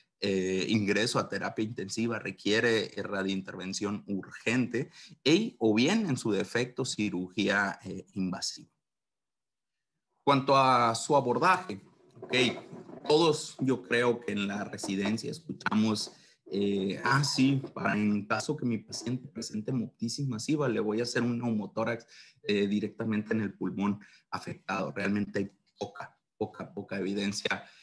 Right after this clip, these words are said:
este, de esta, de esta acción.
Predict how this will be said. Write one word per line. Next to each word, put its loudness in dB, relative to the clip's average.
este, 0
de 4
esta, 0
de 0
esta -6
acción. 2